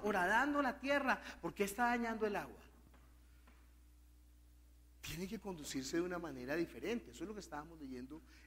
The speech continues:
en Primera de Corintios. ¿Tiene que ser qué? Santo. Dice ahí, "Sabiendo que fuisteis rescatados de vuestra vana manera de vivir".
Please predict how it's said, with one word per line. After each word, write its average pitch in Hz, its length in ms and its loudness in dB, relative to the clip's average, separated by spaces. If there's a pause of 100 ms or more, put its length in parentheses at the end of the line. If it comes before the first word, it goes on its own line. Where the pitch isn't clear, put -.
en 139 140 -4
Primera 120 440 -8
de 131 80 -10
Corintios. - 460 -20 (240)
¿Tiene 202 220 0
que 180 120 -8
ser 156 200 -6
qué? 131 260 -6 (1200)
Santo. - 300 -12 (1300)
Dice 285 360 6
ahí, 302 280 2 (1040)
"Sabiendo 277 560 6
que 247 100 4
fuisteis 254 500 4
rescatados 240 840 4
de 208 80 6
vuestra 156 500 4 (220)
vana 302 480 8 (320)
manera 190 600 4
de 220 140 8
vivir". 160 680 6